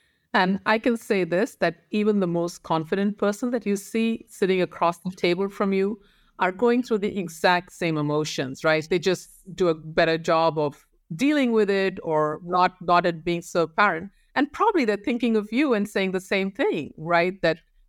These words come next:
here is someone who's taken this big decision. So self-doubt, I guess, is a part of our professional growth and journey. And I think you challenge yourself, you have conversations with yourself, which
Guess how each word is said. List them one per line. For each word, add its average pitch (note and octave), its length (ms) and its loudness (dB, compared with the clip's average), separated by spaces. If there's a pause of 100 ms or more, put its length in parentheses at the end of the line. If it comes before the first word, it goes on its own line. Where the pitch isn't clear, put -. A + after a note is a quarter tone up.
(160)
here A3 200 2
is G3+ 280 0
someone F#3+ 340 2
who's F#3+ 300 -4
taken F#3+ 360 0
this F3+ 220 -2
big F3+ 260 -4
decision. F3+ 520 -2
So E3 540 -2 (420)
self-doubt, C4 760 2
I G3 140 0
guess, G#3 500 -2
is A#3+ 140 -4
a B3 60 4
part A3+ 380 2
of A#3+ 80 -4 (100)
our G#3+ 160 2
professional G3+ 640 -2
growth F#3+ 380 0
and F3 120 -4
journey. F#3+ 460 -2 (600)
And E3 300 -2
I D#3+ 180 0
think F3 320 -6
you D#3+ 80 -2
challenge F3+ 480 -2
yourself, F#3 720 0
you D3 600 -4 (500)
have F3 220 0
conversations G#3 720 0
with D#3 140 -2
yourself, D3+ 640 0
which D#3+ 340 -4